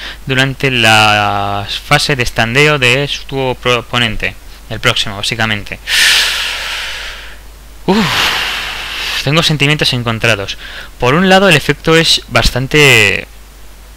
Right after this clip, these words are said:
a ver, la idea principal de no dejar a que la vanguardia del oponente en-, se enderece está bastante bien, ¿no? El oponente tendría que verse obligado a raidear otra cosa.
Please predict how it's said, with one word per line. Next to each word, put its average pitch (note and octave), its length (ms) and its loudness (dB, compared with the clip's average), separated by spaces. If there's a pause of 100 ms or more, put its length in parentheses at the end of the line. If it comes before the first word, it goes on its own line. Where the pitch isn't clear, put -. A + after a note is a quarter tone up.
a B2 140 0
ver, A2+ 200 0 (200)
la A#2 180 4
idea C3 380 6
principal C3 480 -2
de B2+ 80 2
no A#2+ 100 2
dejar A#2 400 0 (140)
a A2 180 4
que A2 80 2
la G#2+ 120 4
vanguardia A2+ 360 2
del A2 120 4
oponente A2 420 2
en-, G2+ 240 -4
se - 180 -8
enderece A2 480 -2 (220)
está - 180 -2
bastante A2 380 0
bien, G#2+ 320 2
¿no? B2+ 180 0
El G#2+ 60 0
oponente G#2 260 -2
tendría A2 340 0
que G#2+ 120 0
verse G#2 180 -2
obligado G#2+ 240 2
a A2+ 40 4
raidear G#2 340 0
otra G2+ 180 -4
cosa. - 300 -4